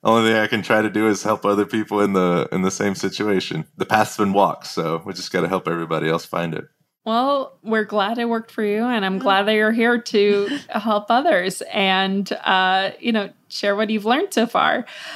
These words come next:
Speaker 2: But Will, where can our listeners find more of you?
Speaker 1: Oh, gosh. <laughs>
Speaker 2: And by more of you, I mean more of you.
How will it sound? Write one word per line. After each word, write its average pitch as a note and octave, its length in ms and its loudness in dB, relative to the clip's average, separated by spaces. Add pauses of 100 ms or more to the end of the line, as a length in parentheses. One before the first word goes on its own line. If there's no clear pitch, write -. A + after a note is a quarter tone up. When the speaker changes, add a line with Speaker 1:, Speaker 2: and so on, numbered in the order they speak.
(180)
Speaker 2:
But C4 360 4
Will, C#4+ 300 4
where C4 180 0
can A4 200 -8
our D#4+ 80 4
listeners D4 460 0
find C4+ 280 2
more B3 260 6
of G3 120 0
you? - 300 -4 (420)
Speaker 1:
Oh, G2+ 100 -4
gosh. E2+ 380 -2 (160)
<laughs> A3+ 2250 0
Speaker 2:
And C#4+ 140 4
by C#4+ 140 6
more C4+ 280 4
of B3 100 2
you, A#3+ 100 2
I A3 120 2
mean G3+ 220 0
more F#3+ 320 -2
of F#3 160 -10
you. G#3 280 -10